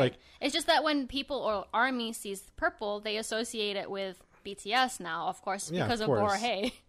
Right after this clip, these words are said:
Speaker 1: Yeah. And then,
Speaker 2: Yeah.
Speaker 1: but at the same time, he, they're right, though. Like, they're just trying to keep it level and real. Like, you know, like, we don't
Speaker 2: We don't own purple.
Speaker 1: pur-, o-, own purple.
Speaker 2: <laughs>
Speaker 1: It's special between us and, you know, our
Speaker 2: army,
Speaker 1: fandom.
Speaker 2: yeah.
Speaker 1: So, but besides that, like, you shouldn't, don't make anything more of it, or,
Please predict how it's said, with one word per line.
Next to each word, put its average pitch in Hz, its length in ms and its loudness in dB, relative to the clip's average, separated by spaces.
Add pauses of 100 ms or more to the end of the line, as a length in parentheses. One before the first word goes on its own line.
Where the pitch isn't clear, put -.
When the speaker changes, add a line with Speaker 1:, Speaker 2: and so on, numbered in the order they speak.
(100)
Speaker 1:
Yeah. 117 380 2 (140)
And 175 120 4
then, 220 100 6
Speaker 2:
Yeah. 190 80 2
Speaker 1:
but 185 80 4
at 175 100 2
the 180 80 0
same 180 220 2
time, 175 220 2
he, 175 100 4
they're 160 160 6
right, 208 300 6
though. 110 140 0
Like, 127 180 -2
they're 156 80 4
just - 260 0
trying 160 140 4
to 147 80 2
keep 160 160 -2
it 120 180 0
level 135 260 6
and 113 160 2
real. 120 160 4
Like, 110 220 0
you 175 60 2
know, 110 140 4
like, 113 200 -2
we 123 160 -2
don't 147 220 -4 (240)
Speaker 2:
We 247 100 -2
don't 277 220 0
own 269 200 0
purple. - 320 -6
Speaker 1:
pur-, 160 200 8
o-, 147 160 0 (160)
own 156 180 6
purple. 151 320 6
Speaker 2:
<laughs> 143 40 6
Speaker 1:
It's 139 100 0
special 185 320 6
between 147 420 2
us 139 340 0
and, 107 240 -2
you 120 60 0
know, 117 120 2
our 107 120 0
Speaker 2:
army, 95 140 -2 (200)
Speaker 1:
fandom. 107 280 0
Speaker 2:
yeah. - 60 -12
Speaker 1:
So, 107 380 0 (380)
but 139 100 6
besides 147 420 2
that, 131 260 4
like, 120 180 -2
you 151 80 -4
shouldn't, 131 460 0 (260)
don't 180 220 6
make 185 180 4
anything 139 400 4 (100)
more 139 260 4
of 110 140 0
it, 107 140 2
or, 107 60 2